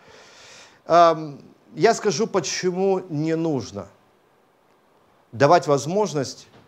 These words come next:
ам, своим чувствам. Лучше жениться. Лучше законно это сделать. И я скажу причину. Никто из детей,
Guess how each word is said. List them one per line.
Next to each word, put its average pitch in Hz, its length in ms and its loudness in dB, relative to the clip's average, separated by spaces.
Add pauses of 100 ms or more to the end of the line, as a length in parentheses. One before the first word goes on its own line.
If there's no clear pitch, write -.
(380)
ам, 120 520 2 (300)
своим 139 340 0
чувствам. 104 540 -6 (1700)
Лучше 214 260 6
жениться. 175 540 2 (960)
Лучше 190 240 4
законно 208 460 4
это 202 140 -4
сделать. 127 500 -4 (640)
И 139 60 -2
я 214 140 6
скажу 185 420 0
причину. 165 640 -6 (920)
Никто 202 480 4
из 233 220 -2
детей, 190 640 -2